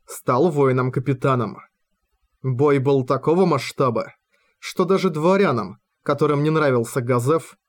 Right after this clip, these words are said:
пришлось признать, что он не слаб. Победитель купался во славе. Но для проигравшего словно обрушилось всё, что он до той поры построил.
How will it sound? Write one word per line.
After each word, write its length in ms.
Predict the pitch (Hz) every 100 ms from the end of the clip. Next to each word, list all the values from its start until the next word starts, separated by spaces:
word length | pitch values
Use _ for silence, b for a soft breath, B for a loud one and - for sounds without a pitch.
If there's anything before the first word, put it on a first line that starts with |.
| _ _ _ -
пришлось 500 | 147 127 - 165 196
признать, 460 | 220 208 135 135
что 220 | 135 - 185
он 300 | 143 135 135
не 80 |
слаб. 440 | 123 - 131 - - _ _ _ _ _ _ _ -
Победитель 480 | 139 135 135 139 139
купался 560 | 127 139 143 135 123 135
во 100 | 139
славе. 520 | - 147 123 101 - _ _ _ _ _ -
Но 220 | 135 143
для 220 | 135 143
проигравшего 800 | 127 135 135 139 151 151 - 147
словно 480 | 139 151 147 139 143
обрушилось 580 | 139 151 165 - 113 -
всё, 440 | - - 160 147 - _ _ _
что 380 | - - 254 208
он 180 | 143 131
до 120 | 131
той 180 | 139 127
поры 260 | 139 143
построил. 720 | 151 127 - - 131 120 95